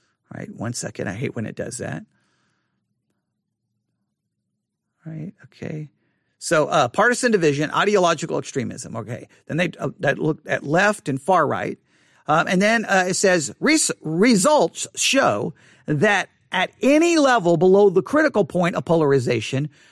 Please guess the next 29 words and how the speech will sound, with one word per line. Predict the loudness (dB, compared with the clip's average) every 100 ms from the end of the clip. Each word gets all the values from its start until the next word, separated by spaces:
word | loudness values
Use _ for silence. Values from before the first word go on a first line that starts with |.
| _
the | 4
researchers | 4 4 2 2 2 2 2 2
could | 2 2
reverse | 2 0 2 4 4 0 -2 -12 _
the | -2 0
political | 4 4 4 2 0 0
unrest | 0 0 0 2 2 0 -4 -8 _ -2
by | 0
dialing | 0 2 2 4 2 2
down | 2 2 2 2 2
their | 0
control | 0 -4 -2 2 2
parameters. | 2 0 0 0 -6 -14 -18 -20 _
However, | -4 2 4 4 0 -2 -8 _ _ _ _
once | 2 4 4 0
political | 0 4 2 4 0
polarization | 2 4 4 4 4 2 2 0
reaches | 2 0 2 0 0
the | -4
tipping | -6 -4 -2 -2 -2
point, | -4 -6 -6 -14 _ _ _
the | 0
study | 0 2 2 2
authors | 2 2 4 2
failed | 2 2 4 4 2
to | -2
ease | -2 -2 -2 -2
the | -4 -2
unrest | 0 0 2 2 2 -2